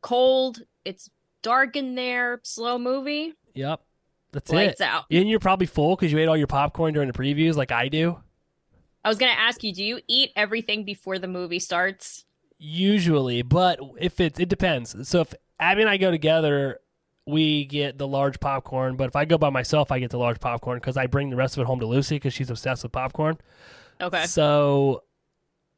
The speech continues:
Speaker 2: I,
Speaker 1: Depends.
Speaker 2: I like an abundance of popcorn. So usually I don't eat much during the movie 'cause I've already filled myself up before it starts.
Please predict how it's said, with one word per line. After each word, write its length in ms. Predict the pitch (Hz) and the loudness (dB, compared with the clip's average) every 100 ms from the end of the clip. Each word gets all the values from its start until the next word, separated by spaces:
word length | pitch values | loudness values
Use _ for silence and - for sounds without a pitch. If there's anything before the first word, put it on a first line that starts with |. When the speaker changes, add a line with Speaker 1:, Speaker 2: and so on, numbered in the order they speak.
| _ _ _ - | _ _ _ 2
Speaker 2:
I, 140 | 147 | 2
Speaker 1:
Depends. 440 | 151 170 143 151 - | 4 0 -4 -10 -2
Speaker 2:
I 60 | 160 | 0
like 180 | 196 | 2
an 80 | 247 | 2
abundance 680 | 165 120 156 160 160 147 - | 0 0 2 2 0 -2 -4
of 120 | 131 | -6
popcorn. 640 | - 131 131 - 101 98 - | -4 -6 -6 -10 -12 -12 -4
So 120 | 139 | -4
usually 680 | 131 196 285 254 240 185 | 0 2 2 2 2 2
I 120 | 160 175 | 2 0
don't 200 | 175 143 | 0 -4
eat 180 | 156 139 | -10 -4
much 380 | 139 143 - | 0 0 0
during 380 | 135 127 135 160 | -2 0 0 0
the 60 | 170 | 2
movie 300 | 175 180 190 | 2 2 0
'cause 200 | 175 156 | 0 0
I've 140 | 147 | 2
already 220 | 143 139 | 2 2
filled 280 | 127 139 127 | -2 -2 0
myself 420 | 127 117 127 - | -2 -4 -6 -4
up 240 | 120 117 - | -6 -8 -8
before 440 | 117 - 123 113 | -12 -10 -8 -8
it 80 | 92 | -8
starts. 480 | - 104 95 - | -10 -10 -10 -14